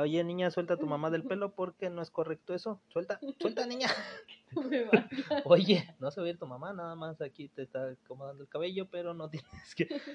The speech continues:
Speaker 1: Los bebés son muy fuertes, ¿eh? Tengan cuidado cuando pesca algo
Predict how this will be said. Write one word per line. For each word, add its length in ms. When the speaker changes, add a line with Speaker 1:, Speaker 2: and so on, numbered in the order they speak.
Speaker 1:
Los 460
bebés 280
son 100
muy 120
fuertes, 420
¿eh? 100
Tengan 280
cuidado 600
cuando 300
pesca 480
algo 440